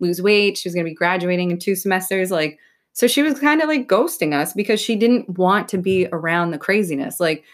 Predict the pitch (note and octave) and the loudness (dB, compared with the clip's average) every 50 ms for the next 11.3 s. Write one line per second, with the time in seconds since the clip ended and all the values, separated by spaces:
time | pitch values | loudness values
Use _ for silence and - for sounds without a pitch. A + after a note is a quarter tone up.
0 | _ _ _ _ - F#3 G3 F#3+ G#3 G3+ G3 F#3+ F3+ G3+ G#3 G#3+ G3+ F#3+ F3+ - | _ _ _ _ 0 0 0 2 2 0 0 0 0 0 2 4 4 2 2 0
1 | - - - E3+ E3+ D3+ D#3+ - F3+ F3+ E3+ D#3+ D#3 D3 - - F3 E3+ E3+ D#3+ | -2 -2 0 0 0 0 -2 -2 0 0 0 0 -2 -4 -4 -2 0 0 0 -2
2 | D#3+ - _ - F#3+ F3+ E3 D#3+ - - E3+ D#3+ D#3+ - - D#3+ D#3 D#3+ D#3+ E3 | -6 -8 _ 2 2 2 2 2 0 -2 0 0 0 -2 -4 -6 -6 -6 -4 -4
3 | E3 E3 D#3+ D#3+ D3+ D3+ D3 - - - F3+ F3 E3+ E3+ E3 D#3+ E3+ E3 E3 D#3+ | -4 -4 -4 -4 -4 -4 -6 -8 -6 -4 -2 -2 0 0 -2 -2 -2 -2 -2 -4
4 | D#3+ - - - G#3+ A3 F3 C3+ - _ _ _ _ _ _ - F#3+ F#3+ F#3 F3+ | -8 -8 -6 -2 0 0 0 -2 -6 _ _ _ _ _ _ -2 0 0 0 0
5 | F3+ - F#3+ G#3 G#3 D#3+ - - - - F#3+ F#3 F3+ F3+ - A#3 A#3 A#3 A#3 A3 | -2 -2 0 0 2 0 0 -2 -2 -2 -2 0 0 0 0 0 0 2 2 0
6 | D#3+ D3+ D3 - - _ _ _ _ _ _ _ _ _ _ _ _ _ _ _ | 0 -2 -6 -10 -14 _ _ _ _ _ _ _ _ _ _ _ _ _ _ _
7 | _ _ _ _ _ _ _ _ _ - F3+ G3 F#3 F#3 - E3+ E3+ F3 F3+ F3+ | _ _ _ _ _ _ _ _ _ -2 0 0 0 2 0 0 2 2 2 2
8 | F3+ E3+ E3 - - E3+ D#3+ E3 F3+ E3+ C#3+ C#3 - _ _ _ _ _ - G#3+ | 2 0 -2 -4 -6 -6 -4 -4 -4 -4 -4 -6 -10 _ _ _ _ _ 0 0
9 | G#3+ G#3 - - B3+ C4 C4+ C#4 C4+ - - F#3+ F3+ G#3+ A3+ A3 A#3 A3 - A3 | 0 0 0 -2 2 4 6 6 4 2 0 0 2 2 4 4 2 -2 0 2
10 | G#3+ G#3 G3+ F#3+ F#3 F#3 - F3 F3 E3+ E3 D#3 E3 F#3+ A#3 - - - - C#3 | 2 2 2 2 0 -2 -4 -4 -4 -2 -2 0 0 0 -2 -4 -8 -8 -6 -4
11 | C3+ C3+ - D3+ - | -4 -4 -6 -8 -12